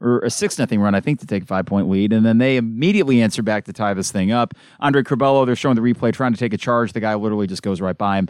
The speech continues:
And listen, we all love Andre. We do. And I think that there's gonna be major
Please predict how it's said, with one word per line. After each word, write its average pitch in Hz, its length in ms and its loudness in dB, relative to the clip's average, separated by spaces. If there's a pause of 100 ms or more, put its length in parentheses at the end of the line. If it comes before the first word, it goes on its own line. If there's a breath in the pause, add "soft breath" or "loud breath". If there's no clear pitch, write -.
(280 loud breath)
And 170 160 0
listen, 165 320 2
we 135 160 -2
all 151 280 4
love 123 220 4
Andre. 101 500 -2
We 107 200 0
do. 90 520 0
And 107 140 -6
I 110 80 0
think 151 200 -4
that 135 100 -2
there's 120 200 0
gonna 117 140 2
be 107 140 0
major 107 800 2